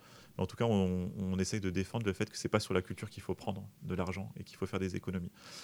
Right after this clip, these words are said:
Après, euh, si on parle vraiment, euh, pour répondre à ta question, de la région, euh, région Centre-Val de Loire, je vais pas non plus être, euh, ultra critique parce que de toute fa-, parce que quand même,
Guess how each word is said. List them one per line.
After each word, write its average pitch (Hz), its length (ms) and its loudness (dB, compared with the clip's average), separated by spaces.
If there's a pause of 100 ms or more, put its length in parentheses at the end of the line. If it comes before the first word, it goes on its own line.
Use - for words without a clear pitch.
(420)
Après, 131 520 10
euh, 95 520 10
si - 120 -2
on 98 60 0
parle 95 140 4
vraiment, 110 300 4
euh, 92 160 2
pour 92 180 -2
répondre 95 200 4
à 92 60 6
ta 120 100 6
question, - 260 0
de 98 80 2
la 92 140 10
région, 98 360 6 (200)
euh, - 60 -4 (400)
région 98 320 4
Centre-Val 90 420 4
de 95 60 8
Loire, 113 240 8 (560)
je 92 160 -4
vais 90 120 4
pas 98 140 6
non 98 140 2
plus 110 240 2
être, - 180 2
euh, 90 560 6 (520)
ultra 104 300 4
critique - 400 -2
parce 98 200 6
que - 80 0
de 95 100 4
toute 90 160 -2
fa-, 95 300 2
parce 92 200 2
que - 100 -4
quand 113 160 4
même, 113 240 4